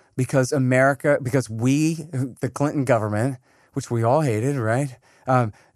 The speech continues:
they, they hate 'em too. And they hate 'em for supporting Israel's violence in Lebanon. And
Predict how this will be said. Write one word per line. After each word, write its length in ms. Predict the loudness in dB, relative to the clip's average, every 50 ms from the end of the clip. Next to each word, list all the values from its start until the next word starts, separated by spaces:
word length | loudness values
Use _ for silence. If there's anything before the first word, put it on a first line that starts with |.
| -18 -16 -16 -16 -16 _ _
they, 380 | -8 -2 0 0 2 2 0
they 240 | -2 -2 0 0 2
hate 160 | 2 2 2
'em 120 | 2 0 0
too. 280 | 2 2 2 0 -2 -4 _ _ _ _ _
And 80 | -2 0
they 60 | 2
hate 240 | 2 4 2 2 2
'em 120 | 0 0
for 220 | 0 0 0 0 0
supporting 680 | -2 -4 -6 -4 0 0 2 2 2 2 0 0 -2 -4 _ _ _ _ -2
Israel's 760 | 0 2 2 0 0 0 2 2 2 2 2 -2 -4 -10 -20 _ _ _ -4
violence 560 | -2 0 0 0 0 0 -2 -4 -6 -10 -14 _ -6
in 180 | -6 -4 -4 -2
Lebanon. 560 | -2 -2 -2 -2 -4 -4 -6 -8 -10 -12 -16 _ _ _ _ _ _ _ _ -8
And 380 | -6 -6 -4 -4 -6 -8 -10